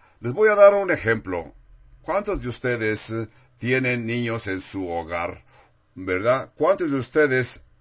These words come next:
han sido niños en su hogar? Les voy a dar o presentar una frase que ustedes la habrán oído y hasta la habrán usado. "Hijo,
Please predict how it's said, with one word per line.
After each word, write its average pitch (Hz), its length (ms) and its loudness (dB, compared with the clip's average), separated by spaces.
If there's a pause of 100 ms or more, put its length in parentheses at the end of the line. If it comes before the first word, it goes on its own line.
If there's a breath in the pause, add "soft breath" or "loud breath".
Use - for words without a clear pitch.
(160)
han 131 300 -4
sido 117 720 -4 (880 soft breath)
niños 120 680 0 (200)
en 107 220 -4
su 104 180 -10
hogar? 113 440 -2 (800 soft breath)
Les 131 220 -4
voy 233 220 -2 (160)
a 151 180 0
dar 113 560 -4 (240)
o 120 140 -4
presentar 110 480 -4
una 135 240 -4
frase 127 480 -6
que 110 80 -8
ustedes 120 240 -4
la 113 80 -2
habrán 117 320 0
oído 117 340 -2
y 107 60 -2
hasta 92 200 -6
la 90 60 -4
habrán 104 320 -6
usado. 90 720 -6 (1700 loud breath)
"Hijo, 87 500 -2